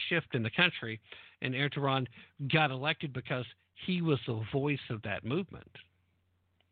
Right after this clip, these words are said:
I really think that at this point, if they thought they could trust Russia, they probably would leave on their own, but they do still like getting the goodies that are involved as well.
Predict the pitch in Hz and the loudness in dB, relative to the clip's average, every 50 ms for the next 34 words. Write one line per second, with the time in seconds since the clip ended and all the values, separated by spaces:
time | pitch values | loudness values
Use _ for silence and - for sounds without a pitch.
0 | _ _ _ _ _ _ _ _ _ _ _ _ _ _ _ _ _ _ _ _ | _ _ _ _ _ _ _ _ _ _ _ _ _ _ _ _ _ _ _ _
1 | _ _ _ _ _ _ _ _ _ - 127 175 190 151 151 147 135 135 123 113 | _ _ _ _ _ _ _ _ _ 2 4 4 4 2 0 -4 -4 -4 -6 -4
2 | 139 143 135 127 135 127 110 - 131 120 117 117 139 147 147 - - - - 185 | -6 -6 -6 -6 -8 -10 -8 -6 -8 -8 -6 -6 -4 -4 -4 -4 -8 -10 -6 -4
3 | 226 233 165 147 139 - - - _ _ _ _ - 127 113 - 143 151 170 160 | -2 0 -2 -2 -4 -8 -18 -20 _ _ _ _ -8 -8 -4 0 2 2 2 2
4 | - 165 156 151 - 151 147 - - 117 - - 170 185 226 - - - 117 110 | 4 4 2 2 2 0 -4 -2 -4 -6 -4 -2 -2 -2 -2 -2 -4 -6 -4 -4
5 | 110 - 151 151 147 135 127 - 170 185 254 277 214 131 123 117 123 131 131 123 | -4 -4 -4 -4 -4 -4 -2 0 2 2 2 0 -4 -6 -6 -4 -4 -4 -2 -2
6 | 120 123 113 104 110 117 139 196 190 147 123 123 160 170 - - 160 151 147 151 | -4 -4 -4 -4 -2 0 0 2 2 0 0 0 0 0 2 4 4 4 4 4
7 | 190 214 214 196 - - - 180 180 180 156 143 147 151 147 - 127 131 139 131 | 4 2 2 0 -2 0 0 2 2 4 6 6 6 6 4 2 4 4 6 6
8 | 135 131 123 123 117 113 127 160 214 233 165 120 113 120 - - - 127 120 117 | 6 6 4 2 2 4 6 6 6 6 4 2 0 -2 -4 -4 -4 -2 0 0
9 | 120 123 120 113 120 113 113 110 110 113 117 110 - 131 156 202 - 73 - | 2 2 2 2 4 4 4 4 2 0 -2 -2 0 0 0 0 0 -4 -6